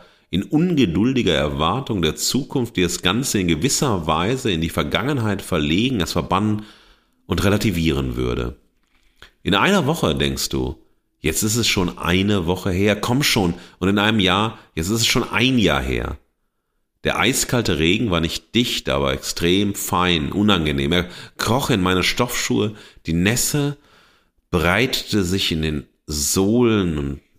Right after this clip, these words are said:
im Gewebe der Socken aus. Ich fror, und ich dachte, vielleicht wird er wiederkommen. Er wird wiederkommen.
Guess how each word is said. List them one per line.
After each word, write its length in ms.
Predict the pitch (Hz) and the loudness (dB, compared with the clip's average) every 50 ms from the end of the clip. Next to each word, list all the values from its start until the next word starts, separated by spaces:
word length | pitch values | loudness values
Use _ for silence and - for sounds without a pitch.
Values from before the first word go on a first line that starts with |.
| _ _ _ | _ _ _
im 100 | - 80 | -6 -4
Gewebe 560 | 71 85 76 - - - 107 117 123 123 107 | -2 -4 -4 -2 0 2 4 4 6 4 4
der 120 | 92 87 78 | 2 2 2
Socken 340 | 71 82 76 - - - | 0 -2 -2 -4 -6 -10
aus. 460 | 58 - - 55 - - - - - _ _ _ _ _ _ _ _ _ _ _ _ _ _ | -8 -8 -8 -10 -12 -14 -18 -20 -20 _ _ _ _ _ _ _ _ _ _ _ _ _ _
Ich 420 | - - - - - - - - - | -20 -20 -20 -18 -16 -16 -14 -14 -14
fror, 680 | - - - 85 85 85 85 80 73 71 69 - - - - - - - - - - - _ _ | -12 -6 -2 2 4 4 4 4 2 0 -4 -8 -14 -20 -20 -20 -20 -20 -20 -20 -20 -20 _ _
und 100 | - 85 | -2 -2
ich 120 | 82 - | 0 2
dachte, 440 | - 110 113 - - 123 104 98 - - - - _ _ _ | 2 0 2 2 2 2 2 0 -2 -8 -16 -20 _ _ _
vielleicht 720 | - - 85 80 78 76 80 90 113 147 - - - - | -6 -2 0 0 2 2 2 0 0 -2 -4 -6 -4 -2
wird 100 | - 117 | -2 0
er 180 | 123 117 101 87 | 0 0 0 0
wiederkommen. 760 | 90 87 78 71 67 - - - 69 64 60 62 64 76 - _ _ _ _ | 0 0 0 0 -2 -4 -8 -8 -6 -6 -6 -6 -8 -10 -12 _ _ _ _
Er 260 | - - 82 85 80 87 | -4 -2 -2 0 2 2
wird 400 | 101 113 123 120 123 - 73 76 | 4 4 4 2 0 -4 -4 -2
wiederkommen. 680 | 80 78 80 73 71 - - - 78 73 71 73 76 | 0 0 0 0 -2 -4 -6 -4 -4 -2 -2 -4 -6